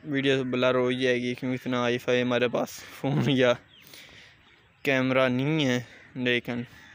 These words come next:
ये check करें ज़बरदस्त। ये देखें ख़ज़ां का मौसम।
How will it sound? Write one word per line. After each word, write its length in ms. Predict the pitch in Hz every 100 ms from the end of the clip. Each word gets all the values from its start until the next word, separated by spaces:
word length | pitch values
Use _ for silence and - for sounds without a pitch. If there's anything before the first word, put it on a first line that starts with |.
| - - - - - - - - - - -
ये 140 | 127
check 240 | 117 120 120
करें 300 | - 120 120
ज़बरदस्त। 1080 | 120 120 123 123 123 120 123 123 123 - - - - - - - - - - - - - _ _ _ _ _
ये 240 | - 143 123
देखें 540 | 123 127 131 123 123 123 - - - - -
ख़ज़ां 440 | - 127 123 123
का 100 | 123
मौसम। 480 | 120 120 117 123 123